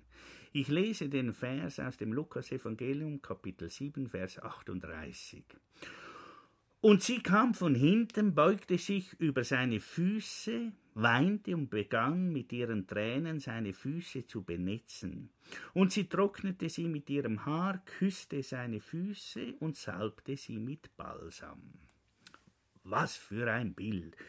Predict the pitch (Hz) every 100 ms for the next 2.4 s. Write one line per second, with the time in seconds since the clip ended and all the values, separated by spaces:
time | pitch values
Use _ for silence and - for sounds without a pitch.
0 | - - 147 165 160 208 190 170 - 175
1 | 190 156 - 127 131 180 190 135 160 -
2 | - 143 143